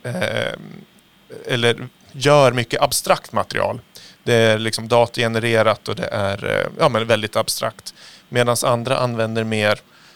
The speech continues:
ja, men loopade filmmaterial och så vidare. Mer, eh, beskrivande bilder. Och där har jag märkt att, eh, V Js tycker ganska olika. Att en del vill ju inte in, eh,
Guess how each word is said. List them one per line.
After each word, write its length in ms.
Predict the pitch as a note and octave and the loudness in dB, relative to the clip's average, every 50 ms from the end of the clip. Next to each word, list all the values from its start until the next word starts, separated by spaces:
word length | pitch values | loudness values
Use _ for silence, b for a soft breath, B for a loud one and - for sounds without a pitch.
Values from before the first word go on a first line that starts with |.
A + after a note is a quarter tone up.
| b b | b b
ja, 100 | - C3+ | -2 0
men 160 | C3 A#2+ A#2+ | 0 0 0
loopade 680 | B2 D3 D3 C3+ A2+ - - _ _ - C3+ C3 B2 A#2 | 0 -2 -4 -4 -8 -14 -16 _ _ -2 -2 -2 -2 -4
filmmaterial 1300 | - - D3 D3+ C#3 B2 A#2 A#2 A#2+ A2+ - - - - - B2+ C3+ C3+ C#3 C#3 C#3 C3+ C3+ B2+ B2 A#2+ | -6 -6 -6 -6 -4 -6 -4 -2 -2 -2 -2 -4 -6 -4 0 2 4 4 4 4 4 4 4 2 0 -2
och 140 | B2 A#2+ - | -4 -4 -4
så 80 | - | -2
vidare. 320 | B2+ A#2+ A2 G#2 G#2+ G#2+ A2 | -2 -2 0 0 0 0 0
Mer, 380 | A#2+ B2+ B2 A2+ A2 G#2 A#2 | 0 0 2 2 2 2 0
eh, 320 | A#2 G#2+ G#2+ G#2+ G#2+ G2+ G#2+ A2 G#2+ - _ _ _ - - _ | 0 2 2 2 2 0 -2 -6 -12 -20 _ _ _ -18 -16 _
beskrivande 800 | C#3+ B2+ D3 C#3+ - - G3 G3+ G#3+ F#3+ C3+ G#2 G#2 G2+ G2+ G2 | -4 -2 -2 -2 0 0 0 0 0 0 0 -2 -2 -4 -4 -6
bilder. 420 | F#2+ A2 - F2 - - F#2+ G#2+ - _ _ _ _ _ B B B B B B B | -6 -8 -8 -8 -6 -6 -8 -8 -8 _ _ _ _ _ B B B B B B B
Och 120 | - D3 D3 | -2 2 4
där 180 | A3 C#4 C#4 | 6 6 8
har 140 | A3+ E3+ C#3+ | 8 8 8
jag 220 | C3+ - - C3+ | 6 4 2 -4
märkt 460 | A2+ C3+ D#3 D3+ D3+ C#3 C3 - - C#3 | -10 -6 0 2 4 4 2 2 0 0
att, 260 | C3 - - _ - | 0 0 -2 _ -2
eh, 80 | C3+ B2+ A#2+ A#2 A2+ A2+ A2 G#2+ G#2+ A2 A#2+ A#2+ A#2 | 0 2 4 4 4 4 2 2 0 0 -2 -2 -2
V 100 | A2+ C3 D3+ G3 G#3+ | -2 0 0 0 0
Js 220 | C#4+ D4+ A#3 - | 0 0 -2 -2
tycker 260 | - G3+ - - F3+ | -2 -4 -4 -2 -2
ganska 260 | D#3+ D#3 D3 - - D3+ | 0 0 0 0 -2 -4
olika. 560 | C3+ D3+ F3+ A#3+ C4+ - - - A#2+ A2+ B2 - | -4 -4 -4 -6 -6 -6 -4 -2 -2 -2 -2 -2
Att 220 | - C#3 - - | -4 -4 -2 -2
en 80 | C#3+ C#3+ | -2 0
del 260 | D3+ E3+ G3+ G3 E3 | 2 2 4 2 2
vill 200 | D3+ D#3 C#3+ C3+ | 2 0 0 2
ju 80 | C#3 C#3 | 0 -2
inte 320 | C3 A#2+ - - C3 C3 C3+ | -2 -4 -4 -2 -2 -2 -2
in, 220 | C#3+ C#3+ C3 B2 B2+ B B B B B B B _ _ _ _ - | -2 -4 -4 -6 -8 B B B B B B B _ _ _ _ -2
eh, 440 | B2 A#2+ A2+ A2 G#2+ G#2 G#2 G2+ | 0 2 2 2 2 2 2 0